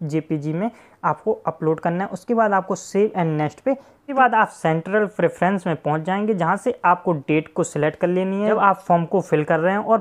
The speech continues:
प्लेस को सिलेक्ट कर लेना है जहां से आप फिल कर रहे हैं। उसके बाद आपको सेंटर प्रेफरेंस भर लेना है। इसके बाद आपकी फ़ीस की जो डिटेल है उसको यहाँ फ़ीस आ जाएगी। फ़ीस के बाद आपको पेमेंट गेटवेज पे जाना है। पेमेंट गेटवेज में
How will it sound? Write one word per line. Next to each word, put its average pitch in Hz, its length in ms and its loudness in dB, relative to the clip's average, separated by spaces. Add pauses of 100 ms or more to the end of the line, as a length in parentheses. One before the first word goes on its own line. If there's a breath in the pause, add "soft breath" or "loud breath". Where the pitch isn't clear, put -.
(120)
प्लेस 185 240 2
को - 240 0 (140)
सिलेक्ट 165 320 0
कर 160 80 4
लेना 160 280 2
है 190 120 -2
जहां 180 300 2
से 214 160 -4
आप 190 280 2
फिल 160 140 2
कर 143 160 0
रहे 160 120 0
हैं। - 60 -6
उसके - 280 -2
बाद 240 180 4
आपको 226 260 2
सेंटर 165 480 0
प्रेफरेंस 160 560 -2
भर 170 100 2
लेना 185 320 0
है। 214 80 -2 (460 loud breath)
इसके 254 260 0
बाद 247 180 6
आपकी 220 280 2
फ़ीस - 400 -2
की 202 140 0
जो 151 300 0 (160)
डिटेल 180 400 0
है 214 80 2
उसको 160 480 -2
यहाँ 151 240 2 (120)
फ़ीस 160 320 -4
आ 156 120 4
जाएगी। 202 320 2
फ़ीस 208 340 -4
के 190 140 -2
बाद 170 220 4
आपको 170 300 0 (640 loud breath)
पेमेंट 208 380 4
गेटवेज 165 540 2
पे 214 140 0
जाना 190 320 2
है। 214 160 0
पेमेंट 226 480 0
गेटवेज 220 480 2
में 202 160 0